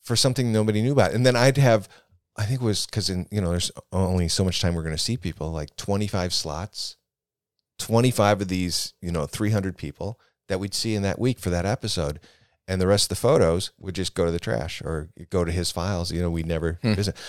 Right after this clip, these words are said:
Speaker 1: So the way it had to work was you take the top agencies. He told me, you know, "These are the only agencies that you open envelopes for." And there, and there were, like, three or five.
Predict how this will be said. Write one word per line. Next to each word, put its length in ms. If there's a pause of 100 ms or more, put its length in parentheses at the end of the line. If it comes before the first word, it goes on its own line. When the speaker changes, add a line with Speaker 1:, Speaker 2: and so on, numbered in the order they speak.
(120)
Speaker 1:
So 480
the 120
way 280
it 80
had 180
to 80
work 260
was 180
you 100
take 300
the 80
top 400
agencies. 580
He 100
told 220
me, 100
you 60
know, 100
"These 240
are 40
the 140
only 220
agencies 500
that 120
you 160
open 280 (100)
envelopes 380
for." 140
And 80
there, 160 (120)
and 100
there 80
were, 80
like, 160
three 200
or 80
five. 360